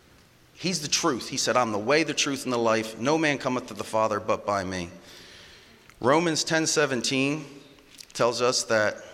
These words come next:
faith cometh by hearing, and hearing by the word of God. Our faith is formed, right, when we're saved, incorruptible seed, right, precious seed we read throughout the Bible.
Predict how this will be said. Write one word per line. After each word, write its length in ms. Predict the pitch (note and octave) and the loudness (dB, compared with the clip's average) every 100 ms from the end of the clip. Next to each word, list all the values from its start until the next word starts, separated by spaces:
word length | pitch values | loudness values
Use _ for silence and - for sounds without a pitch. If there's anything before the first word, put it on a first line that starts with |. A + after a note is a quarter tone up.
| - - - - - | -20 -20 -20 -20 -18
faith 520 | - - C#3+ D#3 D3+ | -6 2 2 2 -4
cometh 360 | - C3+ B2+ - | -2 0 0 0
by 180 | A2 G#2 | 2 2
hearing, 460 | B2+ B2 C3+ C3 | -2 -4 -4 -4
and 100 | G#2 | -6
hearing 320 | G2 B2 A#2 | -6 -4 -2
by 180 | A#2 G#2 | -2 -2
the 100 | G#2+ | -2
word 200 | G2 G2+ | -2 -4
of 140 | F#2+ G2 | -4 -6
God. 320 | G2 F#2 - - - - - - _ _ _ - - - | -6 -6 -12 -20 -20 -20 -20 -20 _ _ _ -20 -20 -6
Our 160 | A#2 D3+ | -2 -2
faith 460 | - - E3 D#3+ | -4 -2 -2 -2
is 120 | B2 | -6
formed, 640 | - - A#2+ A#2+ C#3 F3+ F3+ - - - _ | -6 -8 -4 -2 -2 -4 -8 -14 -20 -20 _
right, 240 | - A#2+ - | -4 -4 -2
when 160 | B2+ | -2
we're 100 | C3 | 0
saved, 680 | G#2+ - - A#2 D3+ D#3+ - - - - | -2 -2 0 0 -2 -6 -10 -16 -10 -2
incorruptible 680 | C#3+ D#3 D#3 D3+ D3+ C3 | 0 2 2 2 -2 -8
seed, 460 | A#2 - A#2 E3 E3+ - - - - - - - _ | -6 -4 -4 -6 -12 -18 -20 -20 -20 -20 -20 -20 _
right, 320 | G#2+ B2 D#3 | -2 -2 -2
precious 420 | - B2 C#3 D#3 - | 0 2 2 0 -2
seed 420 | - B2+ E3+ D#3+ - - | -4 -4 -6 -10 -18 -12
we 140 | A2+ | -8
read 220 | A2+ C3 C3 | -4 -4 -2
throughout 260 | B2+ B2+ | 0 0
the 60 | A#2 | -2
Bible. 500 | G#2 A#2 C#3+ E3 | 0 0 0 -2